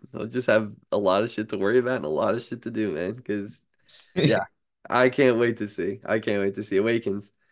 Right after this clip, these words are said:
Speaker 1: Before we end, though,
Speaker 2: So
Speaker 1: closing statement, man. What else would you like the audience to know? Anything else you'd like to say to the people out there? Floor is yours.
Speaker 2: Hey, man. All I gotta say, bro, if,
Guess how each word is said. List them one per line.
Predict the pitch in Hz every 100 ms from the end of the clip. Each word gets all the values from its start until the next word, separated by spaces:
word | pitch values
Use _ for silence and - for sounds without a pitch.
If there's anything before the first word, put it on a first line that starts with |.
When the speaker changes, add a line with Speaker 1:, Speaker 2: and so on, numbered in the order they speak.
| _ _ _ _ _ _ _ _ -
Speaker 1:
Before | 123
we | 120
end, | 117 110
though, | 98 98 - _ _ _ _ _ _ _ _
Speaker 2:
So | - 90
Speaker 1:
closing | 131 110 123
statement, | - 113 - 87
man. | 80 98 104 - _ _ -
What | 117 117
else | 120 -
would | 110
you | 110
like | 107
the | 101
audience | 107 107 104
to | 107
know? | 107
Anything | 101 104 113 110 110 104
else | 101 104 104
you'd |
like | 101 98
to | 98
say | - 87
to | 98
the | 95
people | 95 90 82
out | 76
there? | 85 80 - _ _
Floor | 127 117
is | 107
yours. | 107 101 - - _ _ _ _ -
Speaker 2:
Hey, | 110 104 95 82 - - - _ _ _ - - _ _ _ -
man. | 98 98 98 98 95 95 - _ _ _ _ _ _
All | - 117
I | 117
gotta | 113 113 107
say, | - 110 113
bro, | 98 98 107 98 - _ -
if, | 190